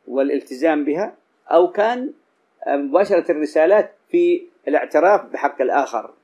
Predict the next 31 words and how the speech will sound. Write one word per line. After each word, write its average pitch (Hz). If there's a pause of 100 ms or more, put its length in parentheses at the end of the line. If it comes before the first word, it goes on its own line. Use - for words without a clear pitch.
(520)
الاعتراف 143
بالأنبياء، 143
الاعتراف 147
بالأمم 131
السابقة، 151 (320)
الاعتراف 147
بالكتب 131
السماوية. 143
هذا 208
شيء 202 (200)
صار 170
جزء 180
من 165
العقيدة 180
عندنا 156
في 147
أركان 151
الإيمان، 139 (640)
يكاد 139
أن 147
يكون 170 (140)
استوعبت 175
هذه 170
المسائل 156
المتعلقة 151
باليقينيات 143
الكبرى 180
التي 156
يجب 147
الإيمان 131
بها. 117